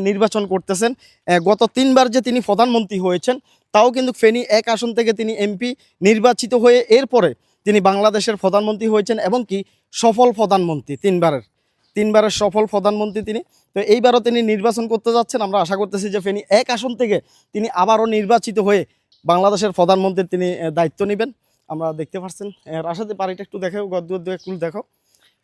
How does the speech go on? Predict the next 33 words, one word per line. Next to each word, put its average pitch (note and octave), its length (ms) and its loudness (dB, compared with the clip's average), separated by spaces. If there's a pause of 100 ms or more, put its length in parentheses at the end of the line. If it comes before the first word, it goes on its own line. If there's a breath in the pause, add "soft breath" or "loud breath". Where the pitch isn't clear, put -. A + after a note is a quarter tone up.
(180)
আমরা D#3 200 -6 (120)
এই F3 140 -2
পাশে E3+ 240 -4 (100)
একটু - 140 -12 (100)
রয়েছি, D#3+ 280 -6 (1080)
আর C#3+ 140 -4 (380 soft breath)
তার F#3 200 4
বাড়ির G3+ 280 2
দুই A#3 100 0 (100)
পাশে A3 260 4
কিন্তু A3 140 -4 (140)
রাস্তা F3 320 0
রয়েছে, C#3 240 -4 (240)
এটাও F3+ 200 -2
ক্লিয়ার G3 320 -2
করতেছি। G#3 300 -6 (420 soft breath)
আমরা F#3+ 180 2 (120)
যেখান G3+ 260 2
দিয়ে G#3+ 180 0
ঢুকছি, G3+ 260 -4 (120)
ওইখান G3+ 220 0
দিয়ে G#3+ 200 2
মূল A3+ 220 4
গেট, D3+ 180 0 (500)
আমরা F3+ 240 2
যেখান F#3+ 280 0
দিয়ে G#3+ 200 4
ঢুকছিলাম, A3 460 -2
ওইটা F#3+ 240 -4
হচ্ছে A3+ 180 -6 (100)
মূল F#3+ 200 0
গেট। A#3 120 4 (320 soft breath)
আর D3+ 120 -4